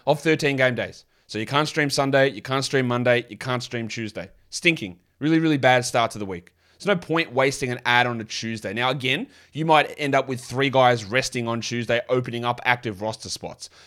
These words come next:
Finding that right guy is going to be hard. It, it's going to be important to you, but, like, finding, this is why it's fi-, hard to plan a show in terms of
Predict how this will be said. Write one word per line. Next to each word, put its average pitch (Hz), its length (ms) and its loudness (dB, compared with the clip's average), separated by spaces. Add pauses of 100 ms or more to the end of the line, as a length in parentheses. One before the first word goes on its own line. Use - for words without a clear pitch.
(200)
Finding 147 380 4
that 143 140 4
right 135 240 6
guy 127 220 6
is 127 220 -2
going 131 160 4
to 127 60 0
be 117 100 -2
hard. 120 340 4 (100)
It, 135 200 -8
it's 123 160 -6
going 123 160 0
to 120 40 0
be 110 500 -6 (380)
important 143 600 -2
to 131 100 -2
you, 165 140 -4
but, 170 320 -8
like, 151 180 -6 (120)
finding, 208 380 2
this 180 140 -8
is - 40 -6
why 214 140 6
it's - 120 0
fi-, 175 140 -4 (100)
hard 165 240 2
to - 80 -8
plan 135 300 -4
a 120 40 -4
show 120 260 -2
in 117 100 -6
terms 113 260 -6
of 113 180 0